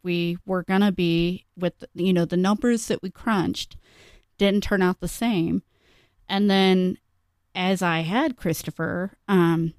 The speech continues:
two weeks after he was born, I was rushed to the hospital via ambulance with a nearly fatal pneumonia that ended up costing somewhere in the ballpark of a hundred thousand dollars.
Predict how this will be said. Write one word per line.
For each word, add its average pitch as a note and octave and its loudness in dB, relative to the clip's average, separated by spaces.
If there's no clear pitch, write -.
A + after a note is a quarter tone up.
two A3+ 6
weeks G#3+ 4
after F#3+ 2
he F3+ 2
was F3+ 0
born, F3 4
I F#3 2
was F#3+ 0
rushed F#3+ 0
to G3+ 2
the F#3 2
hospital F#3 -2
via F#3 2
ambulance F#3 2
with F#3 -2
a F#3 2
nearly G3 4
fatal F#3 -2
pneumonia F3 4
that F3+ -2
ended F#3 2
up F#3+ 0
costing F#3+ -2
somewhere A3 2
in F#3+ 4
the F3+ 2
ballpark F#3 -2
of F3 -2
a E3+ 0
hundred F3+ 0
thousand E3 -2
dollars. F#3 -2